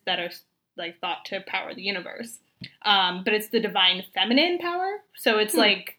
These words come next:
Speaker 1: the goddess, like,
Speaker 2: Yeah.
Speaker 1: element. So there, when they, the studio said that it was, like, a feminine empowerment, that's where it comes from.
Speaker 2: Got it.
Speaker 1: 'Cause it's, like, based in this belief in
Speaker 2: Got it.
Speaker 1: the female creation power, from what I understand.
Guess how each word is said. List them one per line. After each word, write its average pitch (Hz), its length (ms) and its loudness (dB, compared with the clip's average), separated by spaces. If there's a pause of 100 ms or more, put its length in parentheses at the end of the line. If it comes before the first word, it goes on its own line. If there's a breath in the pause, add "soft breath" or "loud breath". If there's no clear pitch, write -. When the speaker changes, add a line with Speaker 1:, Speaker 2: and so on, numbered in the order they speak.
Speaker 1:
the 196 360 -6
goddess, - 680 -6 (180)
like, 196 200 -4
Speaker 2:
Yeah. 185 80 -12 (760)
Speaker 1:
element. - 500 -8 (460)
So 208 340 4
there, 208 320 0
when 214 440 -2
they, 202 300 4
the 208 80 0
studio 208 340 0
said 185 200 -4
that 180 80 -2
it - 40 -6
was, 175 100 -10
like, - 100 -8
a 180 120 -8
feminine 190 480 -6
empowerment, 190 540 -6
that's 175 220 -4
where 175 80 -8
it 170 100 -12
comes 180 240 -14
from. - 320 -12 (140)
Speaker 2:
Got 185 220 -2
it. - 20 -2
Speaker 1:
'Cause 196 140 -4
it's, 190 220 -2
like, 185 160 -6
based 170 340 -2
in 165 140 -12
this - 360 -14 (160)
belief 175 320 -6 (320)
in 190 240 -14
Speaker 2:
Got 175 260 -8
it. 185 120 -10 (280)
Speaker 1:
the 185 100 -6
female 165 580 -10 (140)
creation - 600 -12 (100)
power, - 400 -12 (640)
from 202 160 -2
what 180 200 -10
I 196 60 -4
understand. - 520 -12